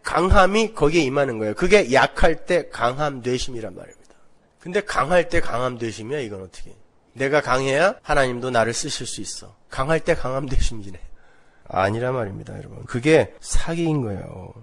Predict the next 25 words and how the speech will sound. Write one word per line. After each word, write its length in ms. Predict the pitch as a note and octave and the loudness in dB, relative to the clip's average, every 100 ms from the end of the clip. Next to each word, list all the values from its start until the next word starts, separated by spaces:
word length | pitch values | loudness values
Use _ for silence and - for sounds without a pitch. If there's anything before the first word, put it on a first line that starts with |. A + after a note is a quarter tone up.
| _ _ _ _ - | _ _ _ _ -16
인간이 600 | B2+ D#3+ F3 F3+ F#3+ E3 G#3 | -8 4 6 6 2 0 0
자기 260 | B2+ D#3+ | 0 0
존재의 460 | D#3 D#3 D#3 D#3 D#3 | -2 -2 0 0 2
가치와 560 | - B2+ - D3+ D3 | 0 -2 -2 0 0
영광을 460 | A#2 A2+ B2 C3 B2+ | 0 -2 -4 -4 -6
챙기고 720 | - E3 C#3 G#2 B2+ A#2+ F#2+ - _ - - | -8 -10 -10 -10 -8 -8 -10 -20 _ -20 -2
자기의 420 | - C3+ D#3 E3+ | 2 2 2 0
삶을 640 | - F3 F3+ D#3 B2 G#3 G#3+ | 2 0 2 0 -2 -6 -12
스스로 540 | - G#3 - G#3+ G3 | -8 -6 -4 -2 -2
사유하려 640 | - - A3 A#3 G3+ G3 E3+ | -4 -4 -2 0 0 0 -2
할 160 | D#3+ | -4
때 320 | E3 B2+ C3 - _ - | -2 -2 -4 -8 _ -6
가나안 360 | A#2+ D3 D#3+ | 2 4 4
전쟁을 360 | D3+ D3 D3 D3+ | 2 0 0 2
실패할 520 | - A#2 - G#3 F3+ | 2 2 0 -2 -2
수밖에 720 | - - - G2+ - C#3 C#3+ - | -4 -8 -6 -8 -4 -4 -4 -6
없어요. 300 | F#2 - - - - - - - | -2 -2 -2 -6 -8 -12 -16 -4
여러분, 240 | E3 G#3 | 0 2
애굽에서 720 | B2 C#3+ F#3 F#3+ F3 C#3+ C#3 A#2+ | 2 0 0 0 2 0 0 -2
이스라엘이 380 | C3 E3+ E3+ | 0 0 0
나와서 640 | D#3+ A#2+ A2+ A2+ F3+ A#2+ F#2 | 2 2 2 2 0 0 -4
이제 120 | C3 D#3 | -6 -6
가나안으로 640 | - B2 E3+ E3+ E3+ E3 | 0 4 6 6 6 2
행군할 520 | E3 G3 F3+ F3 D#3 | 0 -4 -2 -2 -2
때 300 | - B2+ E3 | 0 -2 -2